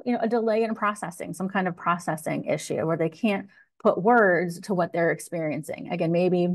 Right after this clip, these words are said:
because of a trauma response, they can't communicate to you what they want to work on, what their needs are. They may also have, um, difficulty understanding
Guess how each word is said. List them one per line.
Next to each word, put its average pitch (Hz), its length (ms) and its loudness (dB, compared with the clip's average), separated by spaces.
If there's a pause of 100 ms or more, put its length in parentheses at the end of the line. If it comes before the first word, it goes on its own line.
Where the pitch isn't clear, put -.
(200)
because 165 200 -2
of 160 100 -2
a - 40 -2
trauma 226 340 2
response, 202 680 0 (320)
they 175 120 0
can't 180 260 -2
communicate 165 560 -4
to 156 120 -6
you 147 420 -2 (560)
what 185 140 0
they 180 120 6
want 165 140 4
to 165 60 4
work 170 220 2
on, 156 220 0
what - 120 -10
their - 140 -8
needs 180 320 -2
are. 160 380 0 (380)
They 233 80 4
may 302 100 6
also 381 400 2
have, 220 500 2 (160)
um, 175 280 -8 (220)
difficulty 220 520 4
understanding 196 680 0